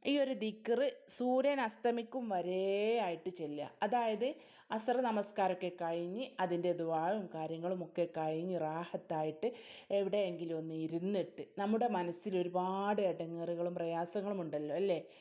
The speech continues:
ഓരോരുത്തർക്ക് പല വിധത്തിലുള്ള വിഷമങ്ങൾ, പ്രയാസങ്ങൾ, ബുദ്ധിമുട്ടുകൾ, അങ്ങനെ ഓരോരുത്തർ കമൻറ്റിലൂടെ ആയിട്ടൊക്കെ മെസ്സേജ് അയക്കാറുണ്ട്. "പ്രയാസമാണിത്ത,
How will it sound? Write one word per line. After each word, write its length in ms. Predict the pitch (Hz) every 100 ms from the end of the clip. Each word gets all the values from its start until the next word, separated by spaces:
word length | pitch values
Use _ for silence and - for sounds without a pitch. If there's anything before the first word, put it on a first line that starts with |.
| - - -
ഓരോരുത്തർക്ക് 880 | 214 226 247 247 254 247 262 254
പല 320 | 240 233 202 214
വിധത്തിലുള്ള 640 | 196 185 185 185 180 180
വിഷമങ്ങൾ, 600 | 180 175 202 185 185 175
പ്രയാസങ്ങൾ, 880 | 175 175 180 185 196 208 180 170 165
ബുദ്ധിമുട്ടുകൾ, 800 | 165 170 214 196 180 175 180 185
അങ്ങനെ 340 | - 226 233
ഓരോരുത്തർ 720 | 226 226 226 233 247 240 254
കമൻറ്റിലൂടെ 600 | 262 226 202 190 196 190
ആയിട്ടൊക്കെ 680 | 208 190 180 202 196 - 233 247 - - - -
മെസ്സേജ് 400 | 233 247 269 269
അയക്കാറുണ്ട്. 600 | 208 185 180 165 160 151
"പ്രയാസമാണിത്ത, 1000 | - 196 196 202 214 233 202 175 175 -